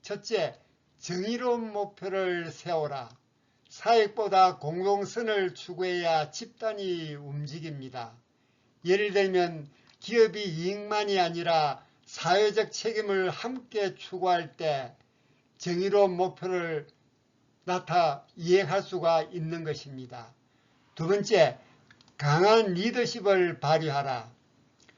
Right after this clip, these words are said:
명확한 지시와 신뢰가 조직을 이끕니다. 예를 들면 위기 속 팀장이 구성원의 강점을 살려 역할을 잘 배분하는 것입니다.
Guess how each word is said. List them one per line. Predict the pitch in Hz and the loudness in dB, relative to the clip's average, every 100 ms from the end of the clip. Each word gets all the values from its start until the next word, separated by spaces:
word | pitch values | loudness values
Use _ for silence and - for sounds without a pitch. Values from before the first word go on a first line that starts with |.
| _ _ | _ _
명확한 | 170 254 254 214 226 - 202 180 170 | 2 2 4 0 -2 0 2 0 -4
지시와 | - 180 147 180 165 165 | -8 -12 -8 -6 4 4
신뢰가 | 151 - 185 196 190 208 208 196 175 143 - _ _ | 4 -2 -4 -4 2 4 6 8 6 4 -6 _ _
조직을 | - 190 196 196 175 175 160 135 | -8 -4 -4 -4 -2 -4 -6 -10
이끕니다. | 143 139 147 143 135 127 113 - _ _ _ _ _ _ 165 | -12 -12 -10 -10 -10 -12 -12 -18 _ _ _ _ _ _ 0
예를 | 185 208 | 2 4
들면 | 196 190 180 160 143 - _ - | 2 2 0 0 -8 -16 _ -8
위기 | 190 240 226 | -4 -2 -2
속 | - 185 156 - _ | 0 0 -2 -8 _
팀장이 | - 247 220 196 185 175 170 160 143 _ _ - | -10 -6 -2 6 6 6 -2 -6 -10 _ _ -12
구성원의 | 147 226 220 233 233 214 190 | -6 -2 -2 -2 -2 -2 -4
강점을 | - 170 233 196 196 185 180 160 | -8 -10 -10 -12 -8 -4 -4 -4
살려 | - 175 170 160 147 131 - _ _ _ - | -4 -4 -2 0 0 -2 -10 _ _ _ -4
역할을 | 220 214 208 208 202 | -4 -2 -4 -2 -2
잘 | - - - 208 208 | -4 -14 -6 -4 -4
배분하는 | 156 160 180 170 165 165 147 | -6 -6 -6 -6 -6 -8 -8
것입니다. | 143 131 135 127 123 113 | -10 -12 -14 -16 -16 -18